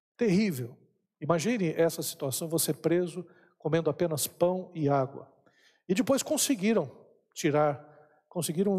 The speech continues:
eh, tirá-lo da, da prisão, salvaram-no, e ele pôde se recuperar. Mas enquanto ele estava ali na prisão, o carcereiro,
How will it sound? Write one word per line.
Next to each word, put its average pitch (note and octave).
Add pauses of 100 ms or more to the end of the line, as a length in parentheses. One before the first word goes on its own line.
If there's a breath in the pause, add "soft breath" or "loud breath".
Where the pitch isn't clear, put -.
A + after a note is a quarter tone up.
(100)
eh, D3
tirá-lo D3+
da, C3+
da C#3
prisão, F3+
salvaram-no, F3 (760 soft breath)
e E3
ele F3
pôde E3+
se D#3+
recuperar. D#3 (440)
Mas F#3+
enquanto B3+
ele F3
estava D3+
ali D3+
na D3+
prisão, D#3
o -
carcereiro, E3